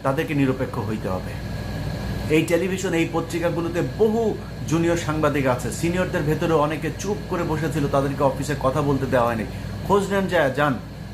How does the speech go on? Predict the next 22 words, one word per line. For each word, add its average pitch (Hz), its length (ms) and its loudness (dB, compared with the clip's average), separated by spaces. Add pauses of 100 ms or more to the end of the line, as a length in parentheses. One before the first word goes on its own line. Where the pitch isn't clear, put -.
(140)
তাদেরকে, 156 520 2 (120)
যাদের 143 260 2
যা 151 140 2
জিজ্ঞেস 151 260 -2
করেন, 147 260 0
কারা 151 220 4
অফিসের 160 380 -4
ভেতরে 147 400 -2 (320)
এইভাবে 143 440 2 (140)
দলকানা 139 500 2
সাংবাদিকতার 131 600 0 (400)
এই, 117 120 -2
এ, - 40 -2 (500)
কাজ 117 260 0
করেছে, 110 280 0 (800)
সেগুলো 156 280 2
সরাইতে 151 360 0
না 151 120 0
পারলে 156 240 -2
সম্ভব 123 340 0
না, 98 180 -4 (920)
একদমই 165 400 0